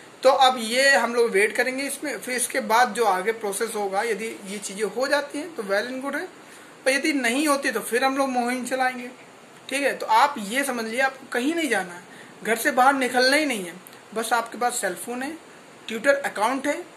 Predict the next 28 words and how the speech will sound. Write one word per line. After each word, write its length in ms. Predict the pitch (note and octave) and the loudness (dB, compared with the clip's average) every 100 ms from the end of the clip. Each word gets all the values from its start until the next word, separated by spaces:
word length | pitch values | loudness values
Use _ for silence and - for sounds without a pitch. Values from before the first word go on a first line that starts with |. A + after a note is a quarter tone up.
| - - | -20 -2
बस 140 | C4+ | 2
आप 260 | D4+ D4+ - | 2 0 -4
ट्वीट 200 | - D#4+ | -2 -2
करिए, 280 | D4 C4 C4 | 0 0 2
आपकी 280 | C#4+ A3 A3 | 0 0 -2
बात 240 | G3 G#3 | -2 -2
सुनी 180 | G#3 F#3 | -2 -10
जाएगी। 300 | E3+ D3+ D#3 | -10 -12 -12
और 180 | - F#3+ | -8 -6
जब 280 | A#3 C4 C4 - | 4 4 2 -10
इतनी 280 | G3+ - C4+ | -10 -4 -4
बड़ी 300 | G#3+ G3+ B3 | 0 0 0
मात्रा 400 | B3 A3 G#3+ A#3+ | -2 -4 -2 -4
में 200 | A#3 G3 | -4 -6
यूनाइट 420 | F#3 G3+ B3 - | -4 2 2 0
होकर 240 | G#3+ G#3 G#3 | -6 -6 -6
के 100 | G3+ | -6
लोग 300 | G3 A3 G3+ - - - - | -2 -4 -4 -16 -20 -20 -6
ट्वीट 200 | A#3+ B3 | -4 -2
करेंगे 440 | G#3+ G3 G3 G#3+ B3+ B3+ - - - | -2 -2 -4 -10 -12 -16 -20 -20 -2
तो 140 | A3+ | 0
जाहिर 340 | G#3+ G3 F#3+ G3 | 2 0 -2 -2
सी 60 | |
बात 220 | F#3+ F3+ F3+ | -4 -6 -6
है, 120 | D#3+ | -8
बात 220 | E3 D#3+ | -10 -10
सुनी 240 | - D#3+ | -12 -14
जाएगी। 420 | D3 C#3+ C#3+ - | -14 -14 -18 -20